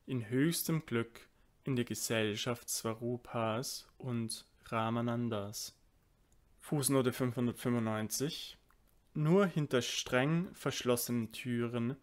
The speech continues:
hört und singt Chaitanya mit den beiden vertraulichsten Freunden die Gesänge von der Erotik des Absoluten.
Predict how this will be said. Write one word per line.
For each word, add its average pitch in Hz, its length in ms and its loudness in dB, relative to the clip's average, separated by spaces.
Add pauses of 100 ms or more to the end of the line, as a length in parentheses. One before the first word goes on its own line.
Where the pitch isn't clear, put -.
(240)
hört 143 560 2
und 123 160 -2
singt 117 560 -2
Chaitanya 117 840 -2 (360)
mit 135 320 -4
den 117 120 2
beiden 135 400 2
vertraulichsten 117 840 0
Freunden 110 840 -2 (320)
die 156 60 -16
Gesänge 117 720 0 (120)
von - 260 -4
der - 80 -6
Erotik 117 880 -4
des - 180 -6
Absoluten. 120 800 -4